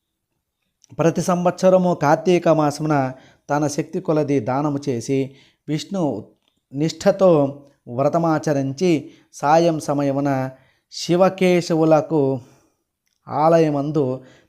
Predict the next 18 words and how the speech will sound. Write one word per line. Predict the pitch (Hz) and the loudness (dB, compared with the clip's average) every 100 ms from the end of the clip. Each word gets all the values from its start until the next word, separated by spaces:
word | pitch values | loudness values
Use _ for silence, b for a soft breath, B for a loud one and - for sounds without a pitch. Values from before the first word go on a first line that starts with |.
| - | -4
దీపారాధన | 156 170 165 156 147 139 135 123 | -2 2 2 4 2 0 -6 -6
చేసి, | 135 131 165 139 123 b b b | -6 -4 -2 -2 -4 b b b
ఆ | 127 143 | 0 2
రాత్రి | 143 151 160 147 | 2 0 0 -2
ఎంతయో | 139 143 131 120 | -2 -4 -4 -4
జాగారముండి, | 113 131 156 165 165 160 151 156 180 180 143 139 - _ - | -2 0 0 4 4 4 2 -2 2 2 2 -4 -18 _ -4
మరునాడు | 139 165 180 190 185 151 | 0 0 0 2 2 2
తమ | 143 139 | -2 -4
శక్తి | 147 143 175 | -6 -8 -2
కొలది | 175 143 143 143 143 B B 123 | 0 2 0 0 -6 B B -2
బ్రాహ్మణులకు, | 147 165 180 175 175 170 165 165 | 2 2 0 -2 0 0 -2 -4
సన్యాసులకు | 156 139 160 170 160 160 143 151 127 | -4 -4 -2 -2 -2 -4 -4 -4 -4
భోజనమిడిన | 131 151 156 143 135 135 139 | -2 -2 -2 -4 -4 -6 -4
వారు | 135 151 180 147 135 b b b 139 | -2 2 2 2 0 b b b -4
ఇహపరములందు | 143 170 160 147 147 143 147 156 139 135 B B - | 0 0 0 -2 0 -2 -2 0 0 -2 B B -10
సర్వ | 156 151 160 | -4 0 0
సుఖములను | 151 151 147 156 156 156 151 143 | -2 -6 -6 -2 -2 0 -2 -2
అనుభవింతురు. | 127 147 147 139 123 127 117 123 123 110 | -4 -2 0 -2 -4 -6 -4 -4 -4 -6